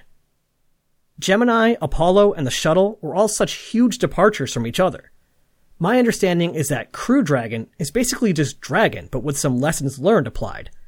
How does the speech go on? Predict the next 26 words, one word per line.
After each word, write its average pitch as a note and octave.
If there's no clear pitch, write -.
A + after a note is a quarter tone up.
which A3
is A3+
pretty C4
cool. -
Starliner F3
also G3+
has D3
its -
own A3
advantages. G#2
Landing G3+
on B2+
land D3
should G3
go F3+
a -
long F3+
way F#3+
to A2+
quick -
reusability C#3+
and -
quick -
recovery D#3+
of A#2
experiments. -